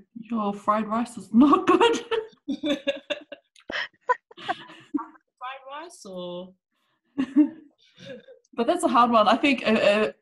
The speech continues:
Speaker 1: as soon as you start getting annoyed with other people, like, well, for me especially, I always just, um, check myself first.
Speaker 2: Oh, that
Speaker 1: Before I start.
Speaker 2: Yeah, that reminds me, what was in there, in the Word for Today, Chi, you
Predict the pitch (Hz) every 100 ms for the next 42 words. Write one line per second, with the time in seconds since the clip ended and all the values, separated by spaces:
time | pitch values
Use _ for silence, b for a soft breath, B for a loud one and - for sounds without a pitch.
0 | _ - 214 - 247 233 220 208 - 220
1 | 208 196 196 190 185 190 202 202 185 185
2 | 185 190 185 185 175 175 - - - 175
3 | 180 175 - 180 175 175 - 185 185 180
4 | 175 208 208 190 - _ _ _ _ _
5 | _ _ 180 170 165 170 - _ _ -
6 | - 226 - 175 170 170 175 170 175 -
7 | _ _ _ _ _ _ _ _ _ _
8 | _ _ _ _ _ _ _ _ - 285
9 | 277 254 _ 185 175 196 185 185 - 180
10 | - _ _ _ _ _ - 302 311 302
11 | 302 302 320 311 277 285 294 294 - 294
12 | 302 285 220 214 294 330 247 247 240 220
13 | 233 240 240 220 175 165 202 - 302 269